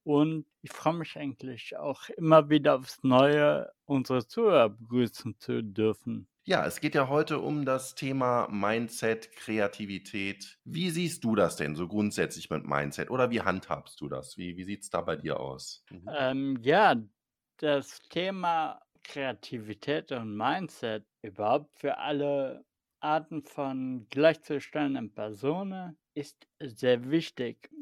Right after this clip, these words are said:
Speaker 1: Gerade bei der Recherche im Internet habe ich tatsächlich sehr wenig zum Thema Mindset gefunden. Aber da denke ich, dass es sehr wichtig ist, darüber zu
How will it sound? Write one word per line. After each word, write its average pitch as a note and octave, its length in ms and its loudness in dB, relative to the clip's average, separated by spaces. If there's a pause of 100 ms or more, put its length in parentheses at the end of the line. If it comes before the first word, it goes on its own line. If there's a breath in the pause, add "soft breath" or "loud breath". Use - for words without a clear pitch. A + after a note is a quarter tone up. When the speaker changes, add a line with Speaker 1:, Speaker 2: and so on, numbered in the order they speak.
(160)
Speaker 1:
Gerade D3 600 2
bei C#3+ 160 4
der C#3 160 0
Recherche C#3+ 640 0
im C3+ 160 -2
Internet D#3 920 -6
habe C#3+ 340 2
ich - 160 -10
tatsächlich B2+ 880 -4
sehr A2 300 -6
wenig C#3+ 580 -2
zum D3 340 -4
Thema C3+ 380 -4
Mindset C#3 720 -4
gefunden. D#3 500 -6
Aber C3+ 320 2
da C3 260 4
denke C3+ 420 -4
ich, - 240 -18
dass C#3 300 -10
es C#3 240 -10
sehr A#2 240 -8
wichtig C#3 460 -4
ist, - 260 -14
darüber A2+ 460 -6
zu A#2+ 280 -10